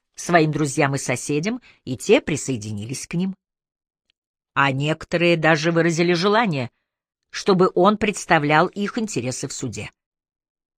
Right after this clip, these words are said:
И попросили дать им бланки, которые он с немалым удовольствием тут же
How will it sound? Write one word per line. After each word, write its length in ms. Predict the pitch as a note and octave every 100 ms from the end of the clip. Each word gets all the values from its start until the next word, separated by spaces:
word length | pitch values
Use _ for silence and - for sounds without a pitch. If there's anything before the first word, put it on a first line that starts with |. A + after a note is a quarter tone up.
| _ _ _
И 120 | B3 C4
попросили 540 | B3+ A#3+ A#3+ - A3+
дать 360 | G#3 A3+ A3 -
им 200 | G#3+ G#3
бланки, 760 | - F3+ A#3 G#3+ C#3+ - C#3+ C3 _ _ _ _
которые 360 | D#3+ D#3+ E3+
он 200 | - G3+
с 180 | F#3 -
немалым 520 | G#3 B3+ F#3+ C#3 C3+ -
удовольствием 680 | D3+ D3 C3+ C3 - C#3+ C3+
тут 240 | - C3
же 220 | A#2+ B2+